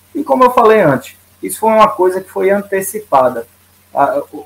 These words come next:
o E A D, o ensino à distância, o trabalho de casa, tudo isso, isso foi antecipado pelo coronavírus e a gente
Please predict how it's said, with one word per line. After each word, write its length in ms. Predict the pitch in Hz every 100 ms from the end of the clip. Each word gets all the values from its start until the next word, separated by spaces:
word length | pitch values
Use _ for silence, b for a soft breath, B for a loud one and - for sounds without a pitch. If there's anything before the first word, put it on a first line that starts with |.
| _
o 160 | 175 190
E 60 | 202
A 100 | 175
D, 240 | 143 170
o 60 | 214
ensino 260 | - 190
à 40 | 175
distância, 680 | 143 - 135 180 185 -
o 80 | 151
trabalho 640 | - 160 123 123 147 151
de 80 | 139
casa, 420 | - 117 131 139
tudo 300 | 143 117 131
isso, 200 | 175 180
isso 140 | 190 -
foi 140 | 208
antecipado 600 | 214 196 190 - 147 143
pelo 160 | 147 143
coronavírus 680 | 139 135 143 160 190 226 - b b
e 80 | 214
a 100 | 226
gente 280 | 202 214